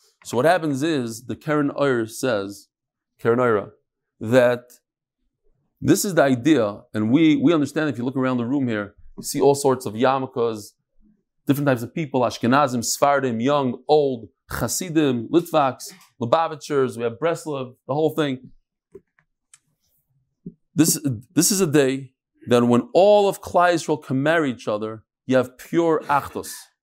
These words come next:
It's not, "Oh, we're sticking, we're gonna be snob to, to the other Shvatim, it's only us."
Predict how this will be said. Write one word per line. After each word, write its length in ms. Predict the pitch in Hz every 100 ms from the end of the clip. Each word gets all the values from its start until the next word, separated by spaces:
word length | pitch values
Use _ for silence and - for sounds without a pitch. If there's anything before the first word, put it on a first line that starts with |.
| _ _ - _ _ _ _ -
It's 100 | 113
not, 220 | 196 -
"Oh, 360 | - 190 104 -
we're 100 | -
sticking, 460 | 117 - 202 190 175
we're 120 | 139
gonna 120 | 135
be 120 | 127 131
snob 600 | - 156 165 160 139 -
to, 120 | 143
to 100 | -
the 80 | 139
other 140 | 143
Shvatim, 460 | 135 - 156 - 143
it's 140 | 123 -
only 280 | 156 165 156
us." 320 | 147 139